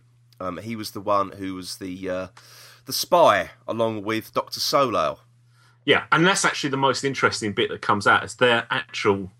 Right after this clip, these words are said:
Speaker 2: them two, you get a bit more. Well, you don't get so much more depth on him.
Speaker 1: It's more on her.
Speaker 2: Yeah, and you s-, she's totally, well, not totally a different character to how you sort of watched it on the, the screen,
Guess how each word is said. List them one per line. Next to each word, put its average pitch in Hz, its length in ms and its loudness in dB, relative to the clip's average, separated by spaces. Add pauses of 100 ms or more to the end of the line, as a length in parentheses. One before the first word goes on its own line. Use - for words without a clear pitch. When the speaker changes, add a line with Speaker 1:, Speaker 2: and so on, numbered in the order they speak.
(300)
Speaker 2:
them 127 300 2
two, 123 260 0
you 92 140 -2
get 101 160 2
a 101 100 2
bit - 240 -2
more. 98 400 0 (560)
Well, 208 120 8
you 214 80 4
don't 262 260 4
get 240 100 -2
so 262 120 2
much 196 240 -6
more 196 220 8
depth - 340 0
on 165 140 2
him. 107 440 -2 (720)
Speaker 1:
It's 139 160 -6
more 196 220 4
on 175 120 -2
her. 131 440 0 (260)
Speaker 2:
Yeah, 123 280 4 (180)
and 185 360 2 (380)
you 170 120 -4
s-, - 220 -4 (360)
she's - 360 0
totally, 165 840 2
well, 139 280 4 (220)
not 170 120 -2
totally 175 400 4
a 90 40 0
different 101 320 -8
character 95 500 -2
to - 140 -8
how 104 100 2
you 95 260 0 (360)
sort 123 220 4
of 107 140 0
watched - 300 4
it 113 80 4
on 95 220 0
the, 90 220 4 (580)
the - 80 0
screen, - 580 2